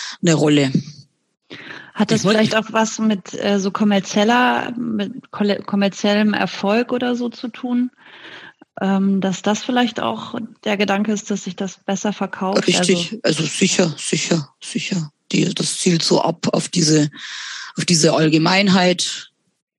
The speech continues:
Speaker 2: Mhm.
Speaker 1: Kann ich mir gut vorstellen.
Speaker 3: Ich, ich fand das interessant, dass du sa-, dass du das in der Metal-Szene auch so wahrnimmst.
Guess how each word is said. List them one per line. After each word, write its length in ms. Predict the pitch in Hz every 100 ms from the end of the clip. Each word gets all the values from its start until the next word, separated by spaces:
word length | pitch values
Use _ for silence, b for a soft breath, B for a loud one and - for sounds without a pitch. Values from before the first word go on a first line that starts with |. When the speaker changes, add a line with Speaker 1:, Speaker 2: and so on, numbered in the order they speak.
| _ _
Speaker 2:
Mhm. 360 | 202 190 202 - _ -
Speaker 1:
Kann 180 | - 165
ich 100 | 156
mir 100 | 156
gut 180 | 151 151
vorstellen. 680 | 151 143 - 139 135 139 B B B B B B B B B 135
Speaker 3:
Ich, 160 | - -
ich 140 | - -
fand 180 | 170 170
das 120 | 156
interessant, 420 | 170 151 175 170
dass 160 | 160 -
du 80 |
sa-, 220 | 147 160 165
dass 200 | 156 147
du 60 | 160
das 200 | 160 -
in 80 | 156
der 100 | 147
Metal-Szene 680 | 151 160 196 - 180 165 151
auch 120 | 160
so 200 | - 151
wahrnimmst. 540 | 151 147 147 135 -